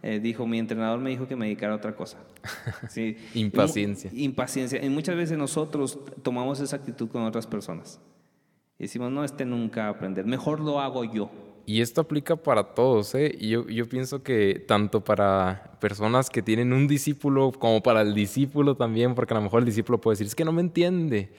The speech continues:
Speaker 2: lo que
Speaker 1: Ándale.
Speaker 2: yo estoy viviendo", pero la persona que está discipulando dice, "Es que no entiende lo que le estoy enseñando", algo así. Entonces, eso es para
Speaker 1: Y,
Speaker 2: todos.
Speaker 1: y ese es un proceso difícil, ¿eh?
Speaker 2: Sí.
Speaker 1: Porque a veces, eh, sí es cierto, tomándola desde el lado del discípulo, muchas veces el discípulo dice, "Es que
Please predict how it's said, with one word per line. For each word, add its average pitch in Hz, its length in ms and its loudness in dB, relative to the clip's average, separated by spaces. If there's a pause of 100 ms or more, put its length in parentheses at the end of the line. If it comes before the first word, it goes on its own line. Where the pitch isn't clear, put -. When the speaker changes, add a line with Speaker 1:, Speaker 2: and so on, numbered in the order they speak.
(340)
Speaker 2:
lo 107 60 -4 (180)
que 104 100 -2
Speaker 1:
Ándale. 107 60 4
Speaker 2:
yo 113 80 8
estoy 127 300 4
viviendo", 123 520 6
pero 107 220 4
la 104 100 6
persona 113 400 2
que - 80 -2
está 107 220 4
discipulando 123 840 4
dice, 113 280 4
"Es 117 100 -2
que 143 140 0
no 135 160 2
entiende 139 480 4
lo 139 100 6
que 117 100 2
le 107 60 8
estoy 107 240 4
enseñando", 113 640 4
algo 113 200 4
así. 123 180 4
Entonces, 127 420 0
eso 143 180 -4
es 165 120 -14
para 139 340 8
Speaker 1:
Y, - 60 -8
Speaker 2:
todos. 120 200 6
Speaker 1:
y - 80 4
ese - 180 2
es 208 100 -2
un 214 100 0
proceso 196 440 -2
difícil, 135 580 -2
¿eh? 180 140 2
Speaker 2:
Sí. 180 80 -2
Speaker 1:
Porque 165 200 2
a 143 60 0
veces, 151 420 -2
eh, 143 240 0
sí 160 120 -2
es 165 100 -4
cierto, 170 380 -2
tomándola 143 500 -2
desde 147 220 -2
el 123 60 -2
lado 147 200 -2
del 160 220 -2
discípulo, 139 500 -4
muchas 160 320 -6
veces 165 180 -4
el 160 60 -4
discípulo 143 400 -6
dice, 127 400 -6
"Es 127 220 -6
que 156 260 -6